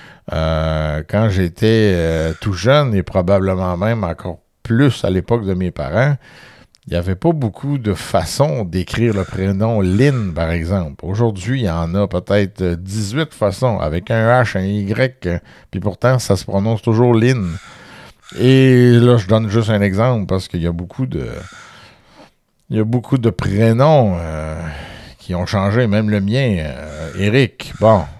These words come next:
moi, je l'écris pas d'accent. Euh, et il y en a qui l'écrivent avec un K, pas de K, euh,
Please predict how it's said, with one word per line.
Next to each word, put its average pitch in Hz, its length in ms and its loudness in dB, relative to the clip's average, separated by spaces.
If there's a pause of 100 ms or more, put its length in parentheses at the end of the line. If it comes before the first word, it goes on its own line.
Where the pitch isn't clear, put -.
moi, 107 140 2
je 92 100 0
l'écris 95 360 -2
pas - 180 0
d'accent. 139 500 0 (840)
Euh, 78 1400 -4
et 80 100 -6
il 98 40 -2
y 95 60 0
en 92 100 -2
a 113 80 -2
qui 95 80 -6
l'écrivent 90 320 -2
avec 95 260 -2
un 87 140 -4
K, 151 540 2
pas 95 120 -4
de - 160 -8
K, - 100 -6
euh, 139 880 2